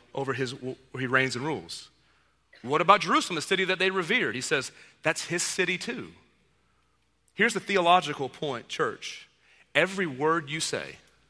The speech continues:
every word you say is always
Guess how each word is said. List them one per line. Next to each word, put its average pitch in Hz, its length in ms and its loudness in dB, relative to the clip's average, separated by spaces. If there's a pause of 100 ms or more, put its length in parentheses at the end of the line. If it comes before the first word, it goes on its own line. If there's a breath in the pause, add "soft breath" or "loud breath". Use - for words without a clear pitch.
(1000 soft breath)
every 180 540 2 (140)
word 104 560 2 (180)
you 110 460 -6
say 90 340 -4 (960 soft breath)
is 131 220 -4
always 135 680 2